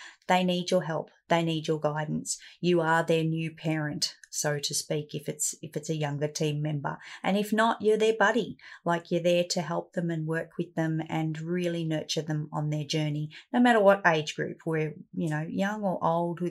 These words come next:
it's, it's all the same. That first day is always daunting. So make it as seamless as possible. Make sure you've got a really good plan, and certainly have fun with it, you know, have fun with them, you know, engage them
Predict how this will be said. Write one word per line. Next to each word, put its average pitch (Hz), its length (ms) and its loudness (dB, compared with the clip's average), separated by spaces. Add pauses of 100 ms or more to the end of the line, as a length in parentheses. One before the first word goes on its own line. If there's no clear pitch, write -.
it's, 160 360 -8
it's 165 200 -8
all 165 200 -2
the 160 100 -4
same. 147 380 -2 (260)
That - 220 -2
first 190 280 6
day 160 400 2
is 156 140 -4
always 151 340 -2
daunting. 147 580 -6
So 156 300 0
make 175 380 0
it 226 80 4
as 214 180 2
seamless 151 380 -4
as 151 140 -6
possible. 147 560 -6 (400)
Make 185 280 6
sure 180 200 0
you've 160 180 -4
got 156 160 0
a 151 60 -2
really 151 260 -2
good 151 260 -4
plan, 151 460 -2 (320)
and 156 300 0
certainly 180 640 2
have 208 220 -4
fun 233 200 4
with 302 200 2
it, - 160 -8
you 151 100 -4
know, 165 320 -2 (280)
have 196 220 0
fun 196 220 2
with 196 200 -4
them, 185 440 2
you 170 160 -2
know, 165 140 -2
engage 165 560 0
them 160 340 -2